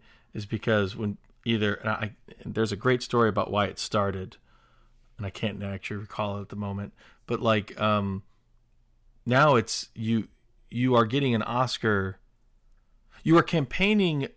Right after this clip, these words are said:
and investing in the, uh, in the, uh, campaign for an Oscar solely to sell more tickets or D V Ds for that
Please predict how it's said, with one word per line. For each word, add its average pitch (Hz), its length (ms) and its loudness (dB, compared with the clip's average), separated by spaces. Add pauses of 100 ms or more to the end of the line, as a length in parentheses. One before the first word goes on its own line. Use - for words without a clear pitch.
(180)
and 127 100 0
investing 117 680 0
in 110 320 -2
the, 101 180 -4
uh, 107 220 -2
in 107 180 -2
the, 98 400 -2
uh, 95 220 -10
campaign 107 460 -6
for 104 180 -8
an 98 80 -8
Oscar 98 500 -8 (720)
solely 127 460 2
to - 180 -8
sell 113 280 2
more 104 220 0
tickets 101 420 -6
or 101 80 -4
D 101 200 -6
V 101 80 -4
Ds 98 180 -4
for 107 300 0
that 92 260 -6